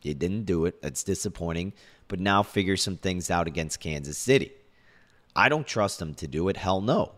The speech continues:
But they need to. They got to. It's a must. You're in August now. It's go time.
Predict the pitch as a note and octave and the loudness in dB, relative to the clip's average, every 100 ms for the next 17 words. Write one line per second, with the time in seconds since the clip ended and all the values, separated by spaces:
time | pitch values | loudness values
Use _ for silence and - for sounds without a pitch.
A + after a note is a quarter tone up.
0 | - - G#2 A2 B2+ C#3+ - D2 - - | -10 -4 -2 -2 0 -2 -4 -8 -8 -2
1 | F#2 D2+ B2+ C3 - - - _ _ _ | -2 4 4 4 -4 -12 -20 _ _ _
2 | _ _ _ _ _ _ _ _ _ _ | _ _ _ _ _ _ _ _ _ _
3 | _ _ _ _ _ _ - - A2+ B2 | _ _ _ _ _ _ -10 -6 -2 0
4 | E3 - - - - _ _ - A#2+ G#3+ | 2 0 -4 -12 -18 _ _ -2 2 2
5 | - C#3 D#3+ D#3 C3+ - G2 D2+ C#2 - | 4 8 8 8 4 2 0 0 0 0
6 | B2+ - B2+ C#3 B2+ A#2 D#2+ | 0 4 6 6 6 2 2